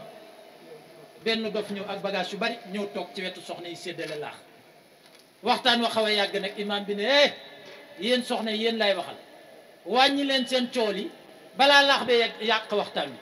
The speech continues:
Dof bi ne ko, "Imaam, dangaa juum, waxtaan wi lañ war a gàttal bala moo yàq laax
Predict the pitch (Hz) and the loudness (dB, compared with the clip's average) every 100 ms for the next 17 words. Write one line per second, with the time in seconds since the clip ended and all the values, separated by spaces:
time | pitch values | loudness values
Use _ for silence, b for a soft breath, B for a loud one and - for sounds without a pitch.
0 | - - - - - - - 202 208 214 | -18 -20 -20 -20 -20 -12 -4 -4 -2 -4
1 | 220 220 214 208 220 214 214 208 196 - | -2 -2 0 0 0 0 0 0 -6 -8
2 | - 185 214 - 220 208 202 202 196 190 | -12 -2 -2 0 0 0 -2 -2 -2 -2
3 | 190 185 185 180 202 196 190 160 165 139 | -2 -4 -6 -4 -4 -2 -2 -4 -8 -12